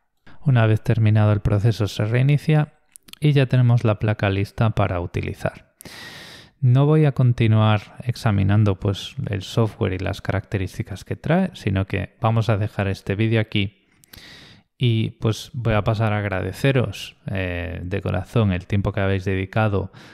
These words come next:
a ver este vídeo. Eh, podéis contactar conmigo en los comentarios de YouTube o en Twitter,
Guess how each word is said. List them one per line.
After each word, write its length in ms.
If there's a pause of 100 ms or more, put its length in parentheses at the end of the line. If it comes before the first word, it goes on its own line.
(160)
a 160
ver 200
este 280
vídeo. 420 (1000)
Eh, 460 (400)
podéis 400
contactar 540
conmigo 460
en 60
los 160
comentarios 720
de 220
YouTube 600
o 360
en 380
Twitter, 580